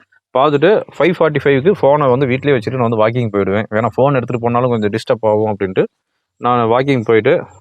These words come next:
ஒரு சிக்ஸ் ஃபார்ட்டி ஃபைவ், ஒன் ஹவர் வந்து வாக்கிங் போயிட்டு சிக்ஸ் ஃபார்ட்டி ஃபைவ்க்கு ஜிம்முக்கு போயிடுவேன். சிக்ஸ் ஃபார்ட்டி ஃபைவ் to செவன் ஃபார்ட்டி ஃபைவ் வரையும் ஜிம் ஒர்க்கு. அதுக்கப்புறமா வந்து, ஆ, வீட்டுக்கு வந்து ரெஃப்ரெஷ் ஆயிட்டு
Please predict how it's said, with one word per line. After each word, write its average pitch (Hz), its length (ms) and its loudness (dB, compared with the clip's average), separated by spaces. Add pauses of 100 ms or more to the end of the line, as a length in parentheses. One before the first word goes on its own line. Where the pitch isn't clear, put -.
(120)
ஒரு 123 200 0
சிக்ஸ் - 320 -4
ஃபார்ட்டி 147 200 0
ஃபைவ், 120 160 2
ஒன் 135 240 2
ஹவர் 139 260 4
வந்து 123 160 4
வாக்கிங் 123 240 -2
போயிட்டு 107 340 -2
சிக்ஸ் - 340 -4
ஃபார்ட்டி 131 220 4
ஃபைவ்க்கு 113 300 0 (500)
ஜிம்முக்கு 139 320 0
போயிடுவேன். 101 340 0 (360)
சிக்ஸ் - 440 -4
ஃபார்ட்டி 170 220 2
ஃபைவ் 160 140 2
to 180 140 0 (580)
செவன் 190 180 2
ஃபார்ட்டி 156 260 2
ஃபைவ் 139 140 4
வரையும் 135 260 2
ஜிம் 131 180 0
ஒர்க்கு. 120 340 2 (360)
அதுக்கப்புறமா 120 520 0
வந்து, 143 460 2 (400)
ஆ, 131 380 2
வீட்டுக்கு 131 320 2
வந்து 127 160 2
ரெஃப்ரெஷ் 120 300 -2
ஆயிட்டு 110 240 2